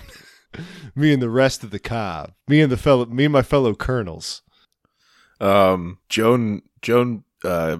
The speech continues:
Speaker 2: subjected me to a bunch of new metal quizzes on Sporkle, uh, a couple of weeks ago, but the one I did best
Speaker 1: What?
Speaker 2: on was,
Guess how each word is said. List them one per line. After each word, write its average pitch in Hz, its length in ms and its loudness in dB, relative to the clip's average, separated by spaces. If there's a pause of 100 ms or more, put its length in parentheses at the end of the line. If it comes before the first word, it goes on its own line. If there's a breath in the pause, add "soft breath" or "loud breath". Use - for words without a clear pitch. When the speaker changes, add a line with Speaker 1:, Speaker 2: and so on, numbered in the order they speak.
Speaker 2:
subjected 92 580 -2
me 85 180 -4
to 87 180 -2
a 82 40 0
bunch 85 280 -6
of 80 80 -6
new 80 180 -4
metal 80 320 -4
quizzes 78 720 -6
on 80 280 -8
Sporkle, 78 640 -6 (180)
uh, 76 260 -2
a - 60 -
couple 82 260 -2
of 78 80 0
weeks 80 260 -6
ago, 78 360 -6 (640 loud breath)
but 95 240 0
the 107 100 -6
one 123 220 0
I 120 160 2
did 107 240 -6
best - 320 -2
Speaker 1:
What? 95 160 0
Speaker 2:
on 92 100 -4
was, 104 300 -2